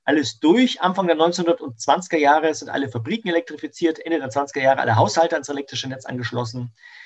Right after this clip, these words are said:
Deswegen die Weltwirtschaftskrise der zwanziger, dreißiger Jahre. Und dann habe ich den Nachkriegsboom, das liegt nicht am Zweiten Weltkrieg, sondern weil das Auto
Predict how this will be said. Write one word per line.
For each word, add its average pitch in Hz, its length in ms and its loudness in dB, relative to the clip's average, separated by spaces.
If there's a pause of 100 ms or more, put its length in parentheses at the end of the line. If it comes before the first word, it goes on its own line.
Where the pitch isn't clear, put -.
(280)
Deswegen 156 360 4
die 139 120 -2
Weltwirtschaftskrise 143 800 0
der 123 160 2
zwanziger, 123 400 -2
dreißiger 123 420 -2
Jahre. 196 440 0 (580)
Und 151 580 0
dann 151 160 4
habe 170 160 2
ich - 60 -14
den 135 160 -2
Nachkriegsboom, 208 880 -2
das 151 140 -6
liegt 180 180 -4
nicht 147 120 -4
am 127 80 -6
Zweiten 117 340 0
Weltkrieg, 180 400 0
sondern 165 380 -2
weil 123 120 4
das 147 200 -4
Auto 139 420 2